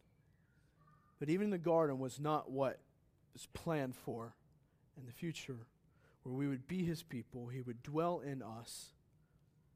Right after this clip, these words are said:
we would reign and rule underneath Him. What's the way into the city? The way into the community? It's by the blood of Jesus. Amen?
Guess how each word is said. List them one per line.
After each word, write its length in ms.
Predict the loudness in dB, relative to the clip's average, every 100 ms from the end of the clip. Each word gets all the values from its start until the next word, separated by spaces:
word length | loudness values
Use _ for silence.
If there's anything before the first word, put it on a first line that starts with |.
| _ _ _ _ -20 -20 _ -18 -6
we 140 | -4
would 120 | -2
reign 400 | 0 2 2 2
and 160 | -2 -2
rule 360 | -2 -2 -4 -10 -20 -16 -8
underneath 500 | -6 -6 -10 -14 -20 -20 -20 -20
Him. 280 | -12 -10 -10 -16 -20 -20 _ _ _ -8
What's 220 | -4 2
the 100 | 4
way 240 | 8 8 6
into 220 | 2 -2
the 80 | -2
city? 440 | -2 -2 -2 -6 -12 -20 _ -20 _ _ -20 _ -20 -6
The 60 | 4
way 260 | 8 8
into 160 | 6 2
the 80 | 0
community? 800 | 0 2 4 2 2 2 2 -4 -14 -20 -20 -20 -20 -20 _ -18
It's 120 | -4
by 120 | -2
the 80 | -2
blood 240 | -6 -10
of 80 | -8
Jesus. 540 | -10 -10 -12 -16 -18 -20 _ _ -10
Amen? 260 | -4 -4